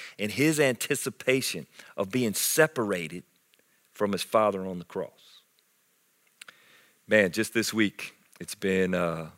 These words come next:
one full year since Toby Kirkland, one of our elders here at Radius, uh, passed away.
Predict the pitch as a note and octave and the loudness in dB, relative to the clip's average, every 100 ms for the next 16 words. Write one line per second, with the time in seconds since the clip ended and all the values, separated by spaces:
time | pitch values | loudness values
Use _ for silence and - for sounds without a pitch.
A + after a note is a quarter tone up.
0 | _ _ _ _ - F#2+ B2 C#3 C3 - | _ _ _ _ -10 0 2 2 -2 0
1 | B2+ B2 A2 F#2 A2 F#2 E2+ F#2 E2+ - | 2 2 0 -2 -2 0 -2 -4 -6 -8
2 | F#2+ - - G#2+ A2+ - G2+ F2+ F#2+ G2 | -6 -6 0 0 0 2 2 2 -2 -4
3 | F#2+ G#2 G#2+ G#2+ G#2+ G2+ F#2 - F#2+ F2+ | -2 -2 2 4 6 4 0 -4 -4 -2
4 | F#2+ G#2 F2+ E2 - - F2+ E2 F2 - | 0 0 0 -6 -10 -12 -12 -12 -12 -4
5 | G2+ F2+ F#2 G2 | -2 -2 -6 -6